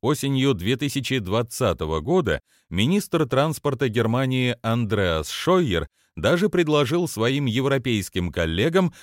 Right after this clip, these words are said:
создать новую сеть Trans-Europe Express взамен прежней, утратившей сколько-нибудь значимую роль в международных пассажирских перевозках.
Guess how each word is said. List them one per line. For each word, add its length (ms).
создать 520
новую 480
сеть 500
Trans-Europe 880
Express 680
взамен 500
прежней, 640
утратившей 760
сколько-нибудь 720
значимую 640
роль 260
в 160
международных 920
пассажирских 880
перевозках. 840